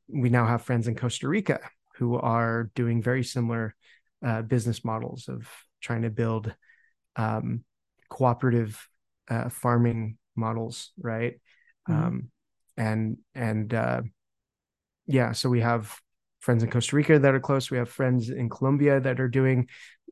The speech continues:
Speaker 1: uh, some stuff. We're starting to l-, get some contacts and, uh, and friends here in, in Panama that are doing similar things.
Speaker 2: Mm-hmm.
Speaker 1: And and even if they're not doing the same thing, they're,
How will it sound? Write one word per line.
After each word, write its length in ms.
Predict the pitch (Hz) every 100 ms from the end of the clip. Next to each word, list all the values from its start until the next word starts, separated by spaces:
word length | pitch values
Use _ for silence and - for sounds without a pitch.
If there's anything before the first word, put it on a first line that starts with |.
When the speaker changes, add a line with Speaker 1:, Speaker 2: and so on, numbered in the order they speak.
| -
Speaker 1:
uh, 340 | 135 123 123 -
some 180 | -
stuff. 240 | 123 135 131
We're 60 | 127
starting 440 | - 175 196 220
to 100 | 151
l-, 200 | 123 127 - - 123
get 220 | 139 -
some 400 | - 127 120 117 -
contacts 500 | - 127 127 120 -
and, 300 | 120 120 123 - -
uh, 40 |
and 260 | 120 123 113
friends 320 | 123 120 110
here 280 | 123 127 120
in, 220 | 117 117 _ _ -
in 100 | 127
Panama 400 | 113 143 214 262
that 120 | 208
are 60 | 202
doing 260 | 185 202 196
similar 320 | 208 202 196
things. 340 | 214 240 - _ - 196
Speaker 2:
Mm-hmm. 200 | 185 262 - -
Speaker 1:
And 420 | 143 139 131 127 - _ _ _ _ _ _ _ _ -
and 120 | 160
even 200 | 180 190
if 140 | -
they're 140 | 170 151
not 180 | 156
doing 320 | 151 147 139 120
the 80 |
same 320 | 117 143 175 151
thing, 260 | 120 117
they're, 240 | 120 117